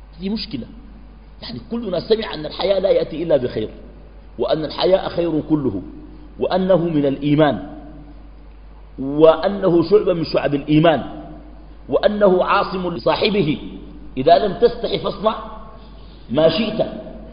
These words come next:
وأن الحياء من الفضائل والمكارم. لكن كيف يحصل الحياء؟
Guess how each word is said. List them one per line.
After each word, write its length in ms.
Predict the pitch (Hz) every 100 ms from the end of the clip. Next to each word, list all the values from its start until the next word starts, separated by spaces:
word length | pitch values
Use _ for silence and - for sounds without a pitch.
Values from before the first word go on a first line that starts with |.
| -
وأن 540 | 262 - 240 269 247 233
الحياء 920 | 196 - - 214 254 277 269 277 - - - -
من 180 | 185 196
الفضائل 720 | 180 190 185 254 240 220 202
والمكارم. 880 | 185 180 175 220 208 160 - - - - - - - - 131
لكن 580 | 185 175 - 143 117 - -
كيف 340 | 180 - -
يحصل 920 | 156 147 - 120 120 113 - - 113 -
الحياء؟ 400 | - 156 110